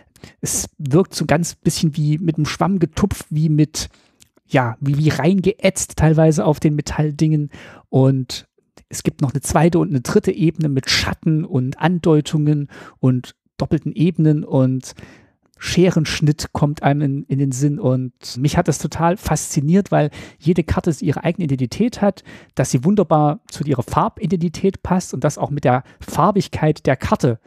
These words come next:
sehr gut gespielt wird. Also das Grün bei Garruk's Uprising oder das Rot bei Fury Emancipation.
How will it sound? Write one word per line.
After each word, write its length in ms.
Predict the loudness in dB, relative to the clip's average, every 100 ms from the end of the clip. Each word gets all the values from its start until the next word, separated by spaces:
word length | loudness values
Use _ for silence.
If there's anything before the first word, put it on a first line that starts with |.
| _ _ -12
sehr 260 | 0 0
gut 280 | 2 -2 -2
gespielt 540 | -6 -2 0 0 0
wird. 160 | -4 -2
Also 280 | 0 0 0 -4 -18 -8
das 200 | -6 -6
Grün 380 | 0 2 2
bei 300 | 2 2 2
Garruk's 320 | 0 -4 -4 -6
Uprising 640 | -4 -2 -2 0 -4 -4
oder 400 | -2 0 0 -2 -6 -10
das 200 | -6 -6
Rot 340 | -2 -2 0 0
bei 120 | -2
Fury 380 | 0 -2 0 -2
Emancipation. 800 | -2 -4 -6 -4 -2 -2 -6